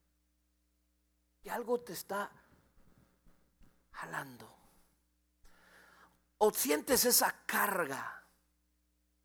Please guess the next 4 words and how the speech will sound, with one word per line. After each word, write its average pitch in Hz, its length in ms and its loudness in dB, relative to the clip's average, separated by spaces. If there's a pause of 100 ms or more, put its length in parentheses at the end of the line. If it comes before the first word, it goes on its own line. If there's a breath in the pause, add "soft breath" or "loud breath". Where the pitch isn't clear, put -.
(1000 soft breath)
necesitas 170 640 -6
obedecerle 135 640 -8
a 110 60 -14
Dios. - 440 -20